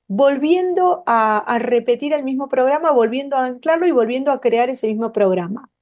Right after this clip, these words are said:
Me estoy enredando mucho, ¿no? Pero estoy como conectando todo. Tenemos una, un programa desde,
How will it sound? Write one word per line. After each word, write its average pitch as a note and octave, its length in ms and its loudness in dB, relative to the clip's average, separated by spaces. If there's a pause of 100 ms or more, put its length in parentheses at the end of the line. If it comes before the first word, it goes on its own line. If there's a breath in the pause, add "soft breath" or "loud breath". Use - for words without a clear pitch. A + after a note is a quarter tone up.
(280)
Me G#3 60 -20
estoy C4 160 -6
enredando A#3 400 2
mucho, F#3 340 -8
¿no? G#3 220 -8 (1700 soft breath)
Pero B3 460 2 (100)
estoy A#3+ 260 -2
como D#4+ 220 0
conectando B3+ 560 0
todo. E3+ 400 -4 (1800)
Tenemos F4+ 500 2
una, D#4+ 480 0
un D#4 260 -2
programa C4 1040 2 (200)
desde, G3+ 600 4